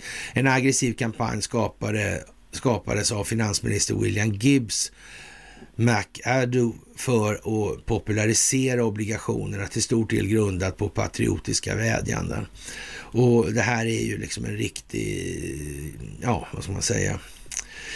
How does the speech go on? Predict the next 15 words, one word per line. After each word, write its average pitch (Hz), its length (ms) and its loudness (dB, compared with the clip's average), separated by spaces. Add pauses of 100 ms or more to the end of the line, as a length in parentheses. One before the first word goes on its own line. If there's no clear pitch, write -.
(160)
Regeringen 123 480 6
använde 117 200 0
kända 104 380 0
artister - 480 2
för - 100 -4
att - 20 0
göra 107 140 -2
affischer 107 440 -2
och 107 60 0
använde 101 320 -2
film 101 380 0
och 101 260 -2
scenstjärnor 104 600 0
för 101 260 0
att, 92 60 -4